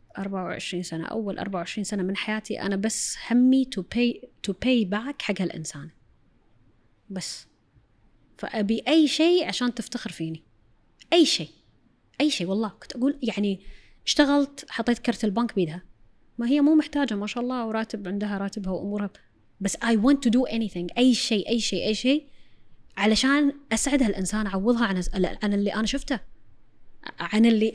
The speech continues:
عن المعاناة، عن أيام البكي اللي شفتها، عن لما كانت، آه، تبكي ونقول لها: "يا ماما، إيش فيك؟" وما، و-، و-،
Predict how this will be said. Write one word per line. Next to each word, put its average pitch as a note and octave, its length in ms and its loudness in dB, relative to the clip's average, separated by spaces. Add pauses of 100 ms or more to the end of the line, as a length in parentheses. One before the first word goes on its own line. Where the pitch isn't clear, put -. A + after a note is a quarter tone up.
(140)
عن G#3+ 100 2
المعاناة، G#3+ 640 2
عن F#3+ 100 4
أيام G3 360 -2
البكي F#3 400 0
اللي D4 200 6
شفتها، C4+ 500 0 (340)
عن G3 120 -4
لما G3 120 0
كانت، G3+ 560 -2 (320)
آه، - 220 -6
تبكي C#4 400 6
ونقول G#3+ 220 6
لها: G3+ 140 4
"يا G3 60 4
ماما، G3 220 0
إيش F#3 140 -2
فيك؟" C#4+ 220 4
وما، G3+ 320 2
و-، F#3+ 240 -4 (100)
و-، A3 500 -4